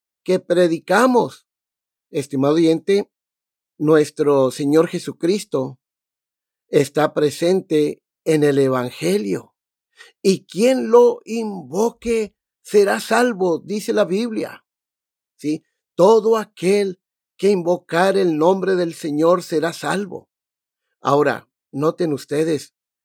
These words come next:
estos magos del Oriente fueron lo suficientemente sabios como para adorar a Cristo cuando lo encontraron, estimado oyente. Mira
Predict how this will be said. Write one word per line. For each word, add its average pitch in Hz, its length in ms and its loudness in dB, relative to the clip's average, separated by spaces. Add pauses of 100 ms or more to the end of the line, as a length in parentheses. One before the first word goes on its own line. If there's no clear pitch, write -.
(140)
estos 165 520 0
magos 156 460 0
del 147 160 0
Oriente 135 720 -6 (520)
fueron 165 460 4
lo 156 100 2
suficientemente 165 1300 -4
sabios 170 800 -4 (600)
como 170 400 2
para 170 320 2
adorar 170 920 -2
a 165 240 -6
Cristo 156 720 -4 (640)
cuando 147 840 0
lo 147 220 -2
encontraron, 139 1200 -6 (260)
estimado 135 480 -4
oyente. 135 580 -6 (600)
Mira 214 520 0